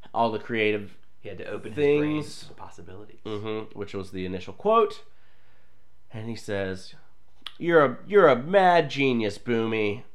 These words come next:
Speaker 1: And we
Speaker 2: Mm-hmm.
Speaker 1: realized that it's been Boomy the entire time," which the gap tooth was there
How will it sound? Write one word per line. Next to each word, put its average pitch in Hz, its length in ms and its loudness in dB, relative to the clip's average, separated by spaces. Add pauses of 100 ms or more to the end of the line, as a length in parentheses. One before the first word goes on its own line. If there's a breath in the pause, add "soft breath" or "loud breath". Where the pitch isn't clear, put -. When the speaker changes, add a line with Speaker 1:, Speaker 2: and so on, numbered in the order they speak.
(300)
Speaker 1:
And 104 260 0
we 104 100 0
Speaker 2:
Mm-hmm. 117 100 0
Speaker 1:
realized 143 500 4
that 123 140 -2
it's 113 140 -6
been 110 220 -2
Boomy 104 360 0
the 95 140 -2
entire 90 380 -6
time," 87 520 -10
which 131 260 -4
the 147 80 0
gap 214 320 4
tooth 165 300 -2
was 101 160 -8
there 95 480 -2